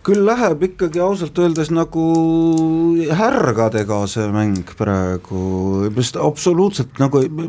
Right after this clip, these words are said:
kuskilt nagu ei, ühtegi valguskiirt ei paista. Kaks kuulsat vene päritolu inimest. Nabokov ei ole, eks ta oli Pariis ka peale kõige muu.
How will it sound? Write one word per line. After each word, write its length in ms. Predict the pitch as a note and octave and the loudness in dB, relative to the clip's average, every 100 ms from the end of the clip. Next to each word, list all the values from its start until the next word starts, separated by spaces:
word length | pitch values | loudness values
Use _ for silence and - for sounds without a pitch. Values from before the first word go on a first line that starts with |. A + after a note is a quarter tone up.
| D#3+ - - | -10 -16 -2
kuskilt 500 | G3+ G3+ - G#2 - | 0 0 -4 -6 -2
nagu 260 | A2 G#2+ A2 | -2 2 2
ei, 680 | A2+ A2+ A#2 A#2 A#2 A#2 A#2 A2+ C3+ C#3+ | 4 4 2 2 0 0 0 -2 -6 -2
ühtegi 420 | E3 G3+ A#2+ A2+ | -2 0 0 0
valguskiirt 500 | C3 G2 - A#2 - | 0 -2 -2 -2 0
ei 40 | |
paista. 300 | G2+ G#2 G2 F#2 - - | -2 -2 -4 -6 -12 -20
Kaks 400 | - E3+ G#3 - | -4 -2 -2 -8
kuulsat 540 | - F#3 F3 D#3+ A2 - | 0 2 2 2 -2 0
vene 240 | D3 B2+ | 0 2
päritolu 500 | A2 C3+ - A2+ G#2+ | 2 0 0 -2 0
inimest. 540 | A2 G#2 F2 - - - | 0 0 -4 -12 -18 -4
Nabokov 560 | A#2 C#3 E3 - B2 | -2 0 0 0 0
ei 120 | A2+ B2 | 2 4
ole, 260 | C3+ G#2+ - - | 2 0 -4 -14
eks 200 | - - | -16 -2
ta 80 | |
oli 160 | A2+ A#2+ | 0 0
Pariis 380 | A#2 B2+ C3 - | 0 0 -2 -4
ka 100 | A2+ | -4
peale 260 | A2 G#2+ G2+ | 0 0 0
kõige 300 | A2 G#2+ F2+ | -2 -4 -6
muu. 240 | F2+ F2 | -10 -12